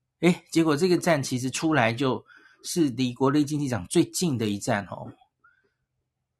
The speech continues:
那比J R还在，还近哦。那我们就开始逛哦，逛国立竞技场一大圈。那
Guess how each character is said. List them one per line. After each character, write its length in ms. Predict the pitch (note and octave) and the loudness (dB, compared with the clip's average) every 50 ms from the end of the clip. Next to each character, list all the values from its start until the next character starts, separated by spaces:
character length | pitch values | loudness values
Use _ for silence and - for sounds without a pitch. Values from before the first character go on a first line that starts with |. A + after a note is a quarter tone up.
| _ _ _ _ _ _ _ | _ _ _ _ _ _ _
那 380 | - C#3 C3+ C3 B2 A#2 B2 C3+ A#2 A#2 _ | -6 -2 0 0 0 0 -2 -6 -10 -16 _
比 100 | - A2 | -8 -8
J 240 | A2+ - D3+ C#3+ D3 | -4 -2 -2 0 2
R 300 | C#3+ C3+ B2 A#2+ A#2+ A#2+ _ _ _ _ _ _ _ | 2 2 2 0 -2 -8 _ _ _ _ _ _ _
还 160 | - - A2+ F#2+ | -10 -10 -8 -4
在， 260 | - B2 A2+ G#2+ - | -2 -2 -4 -4 -6
还 160 | - - B2 | -6 -6 -6
近 280 | A2+ - - B2 G2+ F#2+ | -4 -2 -4 -4 -4 -6
哦。 160 | - - - _ _ _ _ - - - _ _ _ _ _ _ _ _ _ _ _ _ - _ _ _ _ _ _ _ | -10 -14 -16 _ _ _ _ -20 -20 -20 _ _ _ _ _ _ _ _ _ _ _ _ -20 _ _ _ _ _ _ _
那 280 | - C#3+ C#3 C3+ B2+ A2 - _ _ _ _ _ _ _ - | -2 -2 0 0 -2 -4 -10 _ _ _ _ _ _ _ -4
我 80 | D#3 | 0
们 120 | C3+ B2+ C3+ | 0 2 2
就 120 | C3+ D#3 | 2 0
开 180 | - E3 E3 D3+ | 0 0 -2 -2
始 100 | - B2 - | -2 -4 -2
逛 340 | - C3+ A2+ G#2+ A#2+ A#2 | 0 0 0 0 -2 -8
哦， 140 | A2+ - - - _ _ _ _ _ _ _ _ _ _ _ _ _ _ _ _ _ _ - | -10 -10 -12 -14 _ _ _ _ _ _ _ _ _ _ _ _ _ _ _ _ _ _ 2
逛 260 | - E3+ D#3 C#3+ C3 | 6 6 6 6 4
国 160 | A2+ B2+ B2+ | 0 -2 -2
立 80 | C3 C#3 | -2 -2
竞 160 | C3 D#3 D3+ | -4 -4 -6
技 60 | C#3 | -4
场 240 | B2 B2 A#2 A#2+ A2+ | -4 -4 -6 -6 -6
一 240 | A#2 A2 A#2 A#2+ A#2+ | -6 -6 -6 -6 -4
大 240 | A#2+ D3 C#3 B2+ A2+ | -2 0 0 0 0
圈。 460 | - - A#2 A2 A2 G#2 G#2 G#2+ - _ _ - | 0 -2 -2 -2 -2 -4 -6 -10 -14 _ _ -10
那 420 | A#2 A#2+ B2+ C3 B2 A#2 A#2 A#2 | -4 -2 0 0 0 -2 -4 -10